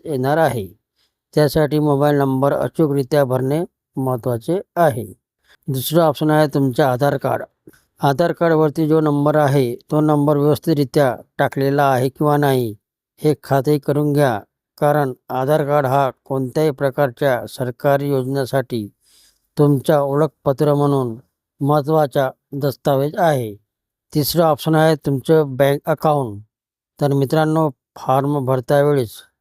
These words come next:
तुमचा अचूक बँक अकाउंट नंबर व जे तुमचे बँकच्या पासबुकवरती जे नाव आहे ते भरा आणि स्पेलिंग वगैरे बरोबर आहे किंवा नाही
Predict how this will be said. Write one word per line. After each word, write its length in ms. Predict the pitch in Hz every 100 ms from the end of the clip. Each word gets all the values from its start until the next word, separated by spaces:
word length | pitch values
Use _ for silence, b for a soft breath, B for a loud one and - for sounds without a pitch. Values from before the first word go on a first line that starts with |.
| _ _
तुमचा 420 | 156 143 127 151 165
अचूक 360 | 143 135 - 147 143
बँक 280 | 139 143 151
अकाउंट 380 | 131 151 147 143
नंबर 440 | 139 139 143 131 - _ -
व 220 | 135 147 143
जे 280 | 131 151 135 151
तुमचे 360 | 139 120 156
बँकच्या 600 | 131 131 139 139 120 156 139 -
पासबुकवरती 840 | 135 127 143 139 143 131 - 131
जे 140 | 143
नाव 300 | 135 135 151
आहे 300 | 143 135 113 110 _ _ _ _ _ 160
ते 120 | 160
भरा 380 | 151 147 139 117 _ _ _ _ _ -
आणि 240 | 131 143 147
स्पेलिंग 380 | - 156 156
वगैरे 320 | 151 143 147 151
बरोबर 400 | 139 139 139 143
आहे 220 | 135 139
किंवा 340 | - 143 143
नाही 400 | 147 156 139 120